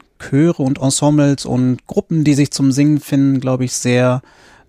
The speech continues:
äh, aktiv machen und auch, äh, erleben. Da kann sich, mm, vielleicht manch anderer klassischer Chor noch eine Scheibe von abschneiden. Wie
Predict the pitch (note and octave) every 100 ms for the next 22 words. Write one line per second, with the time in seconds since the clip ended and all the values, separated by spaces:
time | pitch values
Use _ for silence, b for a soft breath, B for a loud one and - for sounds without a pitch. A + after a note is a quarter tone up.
0 | - A#2+ A#2 A#2 - - - F#3 F3 B2
1 | C3 F3+ F#3 C3 B2+ A#2 B2 B2+ - -
2 | A#2+ A#2+ A#2+ - A#2 A#2 B2 E3 G#3 B
3 | B B B B B B _ - - C#3+
4 | C#3 - - G3+ G3+ G1+ G1+ - C3 B2+
5 | C3 C3 - D#3+ C3+ B2+ B2+ A#2+ - C3+
6 | D3+ - C3 - C3 C3 B2 B2+ A#2+ -
7 | B2 C3 - - C#3 - - A2+ A2+ A#2
8 | B B B B B B _ C3+ A#2+ B2
9 | D#3+ E3 E3 D3